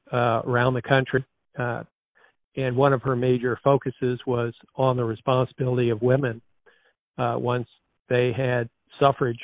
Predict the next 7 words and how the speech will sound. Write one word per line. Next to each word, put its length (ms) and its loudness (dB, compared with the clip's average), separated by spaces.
to 80 0
be 300 0
active 460 0
citizens 600 0
and 280 -4
to 80 -4
be 320 -4